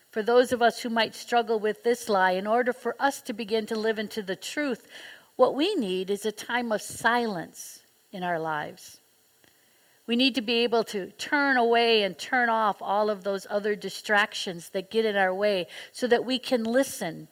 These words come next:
truly listen for the voice of God. And in the silence,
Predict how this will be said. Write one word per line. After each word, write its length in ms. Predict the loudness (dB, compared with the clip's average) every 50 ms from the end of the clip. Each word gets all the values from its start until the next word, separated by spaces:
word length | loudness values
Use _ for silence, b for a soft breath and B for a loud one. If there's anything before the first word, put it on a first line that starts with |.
| _ -14
truly 720 | -14 -10 -6 -4 -4 -2 -2 -2 -2 -2 -2 -2 -4 -6 -4
listen 580 | -4 -4 -4 -4 -6 -6 -6 -6 -6 -6 -12 b b b b b b b b b b _
for 100 | -6 -4
the 80 | -4 -2
voice 360 | 0 0 0 0 -2 -4 -8
of 120 | -10 -6
God. 460 | -4 -2 0 0 0 -2 -4 -8 -12 -20 -20 -20 _ _ _ _ _ _ _ _ _ _ _ _ _ _ _ _ _ _ _ _ _
And 120 | -4 -2 -2
in 140 | -2 -2 -2
the 80 | -6
silence, 1040 | -6 -8 -4 -2 0 2 4 4 4 2 0 -4 -6 -8 -10 -12 -14 -14 -16 -16